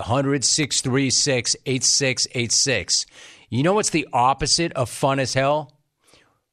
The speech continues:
The Coug Hunter and what's going on with the Jets. Depends on what report you believe or if you believe the report, but speculation is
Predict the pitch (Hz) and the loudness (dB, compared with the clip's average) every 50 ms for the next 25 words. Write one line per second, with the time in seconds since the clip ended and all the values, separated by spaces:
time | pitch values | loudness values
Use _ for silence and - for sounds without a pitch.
0 | _ _ _ - - 107 - - - - 202 196 170 131 143 151 143 127 113 101 | _ _ _ -10 -6 -4 -2 0 2 2 4 2 2 2 0 0 2 0 -2 -4
1 | 90 - _ _ - - 117 151 160 - - 170 160 151 147 156 156 143 110 139 | -6 -8 _ _ -8 -4 0 0 0 0 2 2 2 2 2 2 0 0 -2 -2
2 | 120 98 139 156 151 127 - - - - _ _ _ _ _ _ _ _ _ _ | -2 0 2 2 2 0 -2 -4 -6 -6 _ _ _ _ _ _ _ _ _ _
3 | _ _ _ _ _ _ _ _ _ _ _ - - - - - - - - _ | _ _ _ _ _ _ _ _ _ _ _ -20 -20 -20 -20 -20 -20 -20 -20 _
4 | _ _ _ - 160 175 160 156 151 139 135 147 147 135 120 - - 143 143 135 | _ _ _ -2 -2 0 0 0 0 2 0 0 0 -2 -4 -2 -2 -2 -2 -2
5 | 127 107 95 104 107 107 113 123 131 135 143 156 160 147 - - - - _ _ | -4 -6 -4 -4 -4 -2 0 0 0 0 0 -2 -4 -6 -10 -16 -20 -20 _ _
6 | _ _ - 123 117 117 120 110 - 110 101 80 113 104 101 104 123 135 143 147 | _ _ -4 -2 0 0 0 -2 -4 -6 -6 -4 -4 -4 -2 0 0 0 0 0
7 | 139 170 165 165 165 135 - 151 160 160 165 165 - - - - - _ _ _ | 0 0 0 0 0 0 0 0 0 2 0 0 -2 -6 -12 -20 -20 _ _ _
8 | _ _ _ _ _ - 123 113 - - - - - 151 151 147 - 151 135 135 | _ _ _ _ _ -4 -4 -2 0 0 0 2 2 2 2 2 0 -2 0 2
9 | 135 135 131 - - 127 120 127 135 127 113 104 101 98 92 - - | 2 2 0 0 0 0 2 2 2 2 2 0 -2 0 0 0 0